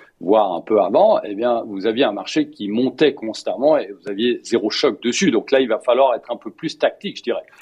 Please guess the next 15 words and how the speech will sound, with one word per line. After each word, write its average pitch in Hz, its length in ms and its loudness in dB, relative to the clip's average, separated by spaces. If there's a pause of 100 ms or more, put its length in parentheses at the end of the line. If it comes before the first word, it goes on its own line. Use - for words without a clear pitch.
(160)
Mais 147 180 6
ce - 80 -8
qui 220 120 0
est 208 120 0
très 254 280 2
intéressant 156 500 0
de 123 60 0
noter, 127 320 0
c'est - 160 -4
qu'historiquement, 156 840 0 (380)
les 180 120 6
secteurs 180 380 2
les 135 100 2
plus - 180 -6
volatiles 147 680 4